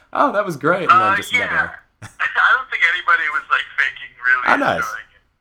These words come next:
Speaker 2: you know?
Speaker 1: <laughs>
Speaker 2: <laughs> I think everyone was pretty, like, clearly confused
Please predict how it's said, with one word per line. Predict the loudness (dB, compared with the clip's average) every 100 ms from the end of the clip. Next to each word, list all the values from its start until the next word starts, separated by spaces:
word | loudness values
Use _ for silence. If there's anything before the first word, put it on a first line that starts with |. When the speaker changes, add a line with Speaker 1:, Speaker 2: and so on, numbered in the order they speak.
| 0
Speaker 2:
you |
know? | 2 2 0 0 2 2 2 0
Speaker 1:
<laughs> | 0
Speaker 2:
<laughs> | -4 -8 -16 -16 -10 -6 -8 -8 -16 -8 -2
I | -2
think | -2 -4 -4
everyone | -4 -4 -4 -6
was | -8 -4
pretty, | -4 -2 -10
like, | -10 -10
clearly | -8 -4 -2 -4 -10
confused | -20 _ -18 -18 -16